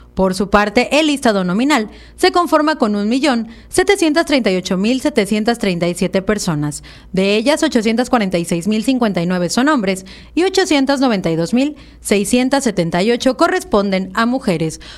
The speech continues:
Pues ahí está la información. Si ustedes tramitaron algún cambio o solicitaron su credencial para votar, tienen hasta el catorce de marzo para recogerla en cualquiera de los módulos del ine, donde la tramitaron, ahí tienen que acudir de acuerdo a los horarios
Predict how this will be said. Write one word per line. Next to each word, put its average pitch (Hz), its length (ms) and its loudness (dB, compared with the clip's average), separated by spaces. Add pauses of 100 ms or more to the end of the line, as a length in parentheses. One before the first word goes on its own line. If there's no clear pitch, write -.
Pues 330 180 2
ahí 339 120 2
está 330 220 2
la 320 80 0
información. 294 680 0 (220)
Si - 120 0
ustedes 285 320 2
tramitaron 254 540 2
algún 226 340 0
cambio 233 540 2
o 302 180 2
solicitaron 247 560 2
su 233 80 -2
credencial 202 520 0
para 196 180 4
votar, 196 360 0 (220)
tienen 339 280 2
hasta 269 200 2
el 220 80 2
catorce 240 440 2
de 226 100 2
marzo 214 340 0
para 185 200 2
recogerla 196 600 2
en 285 160 2
cualquiera 254 380 2
de 220 80 2
los 180 180 -2
módulos 208 320 0
del 180 160 0
ine, 190 240 -4 (280)
donde 262 360 2
la 247 180 2
tramitaron, 262 600 0 (180)
ahí 202 220 0
tienen 220 300 0
que 208 80 -2
acudir 262 340 0
de 294 60 2
acuerdo 214 300 2
a 214 40 4
los 196 200 -2
horarios 196 440 2